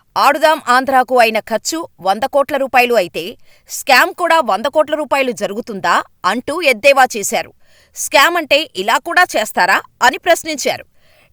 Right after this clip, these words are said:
టెండర్లు కూడా తమ క్రీడా శాఖ నిర్వహించలేదని, అలాంటిది తాను, బైరెడ్డి సిద్ధార్థిరెడ్డి అవినీతికి పాల్పడ్డామనడం హాస్యాస్పదంగా ఉందన్నారు. ఎన్నికల ఫలితాలు వెల్లడైన తర్వాత వైసీపీ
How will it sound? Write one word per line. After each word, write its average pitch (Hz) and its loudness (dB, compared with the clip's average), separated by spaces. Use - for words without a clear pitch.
టెండర్లు 330 4
కూడా 262 4
తమ 240 0
క్రీడా 285 0
శాఖ 247 0
నిర్వహించలేదని, 226 -4
అలాంటిది 277 0
తాను, 220 4
బైరెడ్డి 247 4
సిద్ధార్థిరెడ్డి 285 2
అవినీతికి 302 -2
పాల్పడ్డామనడం 262 2
హాస్యాస్పదంగా 262 2
ఉందన్నారు. 247 0
ఎన్నికల 339 0
ఫలితాలు 330 2
వెల్లడైన 262 2
తర్వాత 226 0
వైసీపీ 311 -2